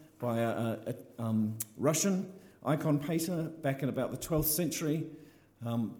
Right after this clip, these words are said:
called, a guy called Rublev, an icon of the Trinity. Um, and I'm not gonna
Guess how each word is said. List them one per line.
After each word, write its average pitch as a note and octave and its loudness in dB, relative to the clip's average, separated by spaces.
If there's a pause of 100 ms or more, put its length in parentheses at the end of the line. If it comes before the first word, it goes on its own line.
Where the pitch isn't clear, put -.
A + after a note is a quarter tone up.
called, B2 -2
a A2+ -4
guy A#2+ -2
called A#2 0
Rublev, D#3+ 4 (260)
an A#2 -2
icon C3+ 2
of A#2 0
the A#2 -4
Trinity. B2+ 0 (720)
Um, A2+ 0
and G2 0
I'm C3 6
not D3+ 4
gonna C3+ 2